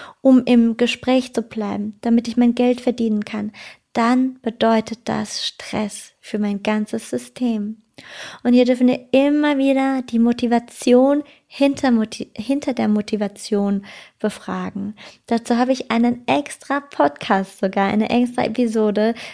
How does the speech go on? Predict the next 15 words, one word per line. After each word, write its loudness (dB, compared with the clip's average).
Was 2
ist 0
die 2
Motivation, -2
oder -2
nee, 2
was -2
ist -6
das -6
Bedürfnis 0
hinter -2
deinem -4
Bedürfnis? -8
Hier 0
mal 0